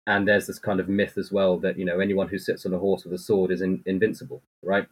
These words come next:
You can't, you can't knock 'em out, you can't take 'em out. That's it, you know, as if it's like some sort of primitive form of a tank, unstoppable.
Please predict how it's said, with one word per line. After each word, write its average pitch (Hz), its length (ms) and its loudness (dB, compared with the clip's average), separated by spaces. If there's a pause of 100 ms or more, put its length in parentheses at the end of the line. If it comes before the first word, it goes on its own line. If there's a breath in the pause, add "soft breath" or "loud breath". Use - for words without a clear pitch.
(140)
You 92 120 -2
can't, 98 320 -4
you 92 80 -4
can't 92 300 -4
knock 92 240 -2
'em 92 120 0
out, 98 180 2
you 92 60 -2
can't 92 200 -4
take 98 160 0
'em 113 100 0
out. 92 180 0 (260 soft breath)
That's 120 240 0
it, 98 260 0
you 92 100 -6
know, 92 180 0
as 95 120 0
if - 140 0
it's - 200 -2
like 98 160 0
some 92 380 -2 (300)
sort 95 140 -2
of 92 80 -4
primitive 101 460 0
form 98 180 0
of 92 120 -2
a 92 40 -4
tank, - 360 0 (180)
unstoppable. 92 680 -6